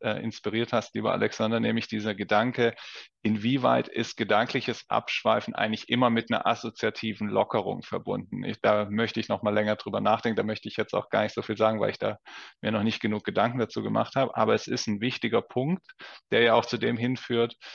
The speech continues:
was Hannes gesagt hat, oder noch mal zurückführt zu dem, was Hannes gesagt hat, dass es ja auch diese Einfälle gibt. Da fand ich's, äh, gerade eben auch ganz schön, wenn ich da meinen eigenen Gedanken noch mal, äh, protokollieren darf, ähm, dass,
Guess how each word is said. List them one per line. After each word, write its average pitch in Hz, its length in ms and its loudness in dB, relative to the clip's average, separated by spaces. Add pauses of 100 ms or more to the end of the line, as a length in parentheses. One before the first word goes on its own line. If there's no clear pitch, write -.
(220)
was 110 260 0
Hannes 117 300 2
gesagt 110 460 2
hat, 120 280 0
oder 110 180 0
noch 110 160 2
mal 107 140 2
zurückführt 110 520 -4
zu - 80 -8
dem, 110 160 -4
was 107 160 -2
Hannes 110 240 -2
gesagt 110 240 0
hat, 110 120 -2
dass 107 120 0
es 110 120 -8
ja 107 100 0
auch 107 160 2
diese 104 380 -2
Einfälle 107 600 0
gibt. - 460 -12
Da 107 80 -2
fand 110 240 -2
ich's, - 360 -8
äh, 107 140 0
gerade 104 300 2
eben 107 260 0
auch - 280 0
ganz 110 240 -2
schön, 117 320 -2
wenn 113 120 -2
ich 110 120 -8
da 107 120 -2
meinen 104 380 -2 (420)
eigenen 131 360 4
Gedanken 123 360 4
noch 117 140 2
mal, 117 360 4 (320)
äh, 110 120 -4
protokollieren 123 760 4
darf, 117 380 2 (100)
ähm, 113 440 0
dass, - 420 0